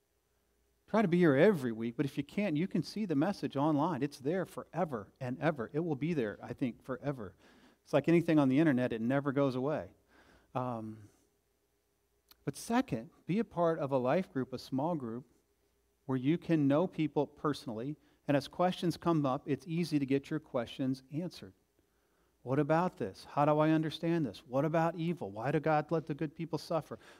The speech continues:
Why is there evil in the world? Why is my life not like I thought it was gonna be? Why did God allow this in my life?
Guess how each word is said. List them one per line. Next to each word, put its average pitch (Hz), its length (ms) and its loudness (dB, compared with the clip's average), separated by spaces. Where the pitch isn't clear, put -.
Why 139 260 4
is 165 220 0
there 170 180 -2
evil 165 340 2
in 156 60 6
the 160 100 2
world? 147 480 -2
Why 143 220 6
is 170 100 4
my 185 220 6
life 170 360 4
not 147 240 0
like 143 220 0
I 135 100 0
thought 139 420 -8
it 135 60 -12
was 127 160 -14
gonna 123 220 -12
be? 123 240 -20
Why 131 180 -4
did 143 100 -2
God 143 220 0
allow 143 320 -4
this 131 240 -12
in 120 60 -10
my 107 120 -14
life? 107 160 -20